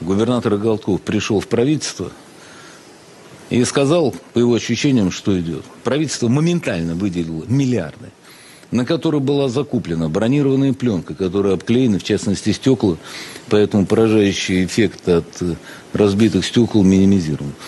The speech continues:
Были закуплены и построены специальные укрытия, которые сейчас расставляют по всему городу и уже были расставлены, все время наращиваются. Построена система оповещения, работающая блестяще, Telegram-канал, радиоканал,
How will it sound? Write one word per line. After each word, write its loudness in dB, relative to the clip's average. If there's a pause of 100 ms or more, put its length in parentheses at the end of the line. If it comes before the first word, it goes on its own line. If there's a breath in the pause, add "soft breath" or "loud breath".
(280 loud breath)
Были 6
закуплены 2
и 2
построены 2
специальные 2
укрытия, 0 (640 loud breath)
которые 4
сейчас 2
расставляют 2
по -2
всему 2
городу 2
и 2
уже 4
были 2
расставлены, 0
все -4
время 2
наращиваются. -2 (600 loud breath)
Построена 2
система -2
оповещения, -2
работающая -2
блестяще, -4
Telegram-канал, 0
радиоканал, -2